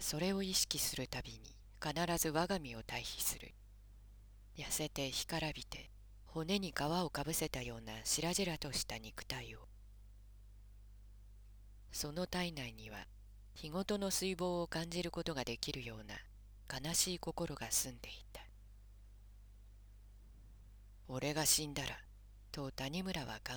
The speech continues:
える。「元子は岡本のような公職無知な老人の餌食にすらなるのであるまいか」と。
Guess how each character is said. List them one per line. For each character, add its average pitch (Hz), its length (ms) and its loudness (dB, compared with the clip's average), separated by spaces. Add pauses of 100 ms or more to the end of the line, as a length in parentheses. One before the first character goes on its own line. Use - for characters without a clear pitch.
(140)
え 113 200 -4
る。 - 160 -10 (800)
「元 165 220 2
子 143 120 -2
は 113 180 0
岡 135 200 0
本 165 240 0
の 156 140 0
よ 147 140 0
う 127 40 -2
な 113 220 -2
公 160 180 -2
職 196 260 6
無 190 140 2
知 156 140 6
な 123 100 0
老 135 160 2
人 175 220 2
の 175 100 4
餌 175 180 4
食 143 140 -2
に 127 100 0
す - 140 2
ら 123 120 0
な 131 120 0
る 143 140 0
の 120 100 -6
で 110 120 -6
あ - 140 -6
る 127 120 -4
ま 120 100 -8
い - 140 -10
か」 - 180 -8 (320)
と。 - 160 -8